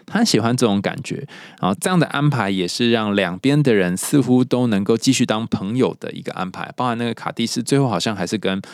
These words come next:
波鲁克当好友这样。那这两个女孩哈，包含 Gina 跟菲奥，她们好像也没有谁真的赢了波鲁克的 feel 哈，就是两个人好像还是可以当朋友这样。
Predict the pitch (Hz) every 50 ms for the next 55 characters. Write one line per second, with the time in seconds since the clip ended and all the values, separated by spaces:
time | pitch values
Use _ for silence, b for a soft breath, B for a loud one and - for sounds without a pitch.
0 | B B B - 107 104 90 - - - 101 92 87 - 87 90 90 87 87 87
1 | - - - - - 92 - - - - - - - - - _ _ - 151 151
2 | 139 120 B B B B B B B _ - - 226 190 139 117 101 110 107 107
3 | 101 98 92 87 85 87 82 80 87 92 92 90 90 90 - - 107 110 107 90
4 | 90 95 95 - - 120 120 117 107 98 87 85 87 87 - _ - 98 95 98
5 | 98 92 - - 104 104 - - 104 98 - - _ - - 254 302 269 - -
6 | - 87 - - - - 220 226 170 127 101 90 82 82 87 107 131 120 98 -
7 | - - - - 85 87 92 127 131 123 110 - - 90 85 82 85 95 101 92
8 | 85 82 - - - 107 101 98 85 - - 117 101 90 87 - - - - 98
9 | 90 92 95 95 85 - - 98 95 90 98 101 98 98 95 113 113 113 113 -
10 | - 92 92 104 123 120 110 107 101 101 98 98 - 127 - 107 92 90 107 101
11 | 104 101 - 90 87 92 87 - - - - - -